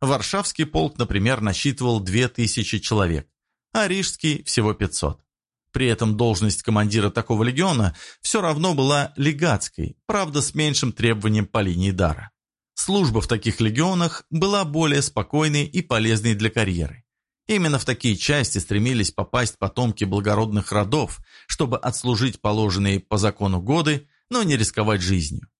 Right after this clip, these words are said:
Да и куда проще управлять центурией, которая с сотней является только на бумаге,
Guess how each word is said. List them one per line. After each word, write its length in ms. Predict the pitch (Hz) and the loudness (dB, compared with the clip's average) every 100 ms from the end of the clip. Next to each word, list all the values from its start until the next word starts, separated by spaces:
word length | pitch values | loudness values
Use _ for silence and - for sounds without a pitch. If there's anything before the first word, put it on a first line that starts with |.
| _ _ - | _ _ -4
Да 120 | 220 | -2
и 80 | 190 | 0
куда 240 | 202 185 | 0 -2
проще 400 | - 220 208 - | -2 -2 -2 -2
управлять 440 | 101 104 107 107 | 0 0 2 0
центурией, 540 | - 113 - 170 143 101 | 2 0 2 0 2 0
которая 500 | - 107 135 120 113 | 0 0 2 2 0
с 80 | - | -2
сотней 440 | - 160 123 113 | 0 -2 0 0
является 600 | 98 110 131 127 110 117 | 2 2 2 2 0 -4
только 320 | - 131 110 | -2 -2 -2
на 120 | 127 | -2
бумаге, 600 | 127 151 170 120 87 80 | 0 0 2 0 -2 -6